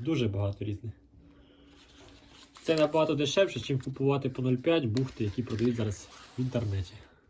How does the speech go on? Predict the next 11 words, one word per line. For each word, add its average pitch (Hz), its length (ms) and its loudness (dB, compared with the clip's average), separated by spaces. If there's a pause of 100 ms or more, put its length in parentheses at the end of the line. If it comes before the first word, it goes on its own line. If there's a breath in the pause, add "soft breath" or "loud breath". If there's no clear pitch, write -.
(200)
Ось 107 100 -14
така 110 240 -6
бухта. 110 360 -6 (1800 loud breath)
Також - 380 -6
ми 139 100 -6
придбали 135 580 -6 (800)
<clears throat> - 1400 -12
сітку, 151 460 -2
хочемо 127 340 -4
спробувати 127 540 -2
зробити 123 440 -2